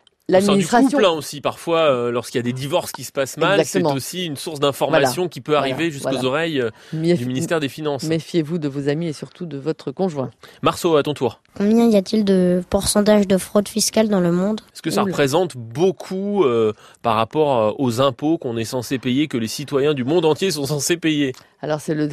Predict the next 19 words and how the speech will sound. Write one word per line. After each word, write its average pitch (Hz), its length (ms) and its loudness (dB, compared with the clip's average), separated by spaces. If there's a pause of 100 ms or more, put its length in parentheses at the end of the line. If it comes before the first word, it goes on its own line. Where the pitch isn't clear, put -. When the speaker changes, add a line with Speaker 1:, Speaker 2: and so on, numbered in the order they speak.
(140)
Speaker 2:
le 165 120 -8
calcul 180 320 -2
est 190 100 -2
très 247 140 2
difficile. 233 580 0 (520)
Euh, 196 560 6
on 220 300 4
a 233 840 6
un 196 80 2
calcul 196 520 0
d'une 180 220 0
personne 175 300 -2
qui - 160 -14
s'est, 139 420 -4
qui, - 160 -10
qui 147 180 -12
s'appelle 139 340 -10
monsieur 135 260 -12
Zuckman, 160 600 -2